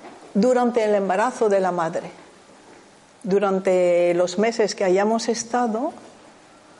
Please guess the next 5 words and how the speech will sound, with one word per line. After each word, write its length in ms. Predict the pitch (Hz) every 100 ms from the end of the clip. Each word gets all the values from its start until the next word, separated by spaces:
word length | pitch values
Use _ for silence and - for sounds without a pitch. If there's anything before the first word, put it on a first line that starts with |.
| - - - - - - _
sin 340 | - - 262 247
ninguna 760 | 285 339 294 294 277 254 220 -
ayuda 680 | 220 196 233 240 180 170
de 200 | - 180
nadie, 680 | 226 202 180 165 180 208 302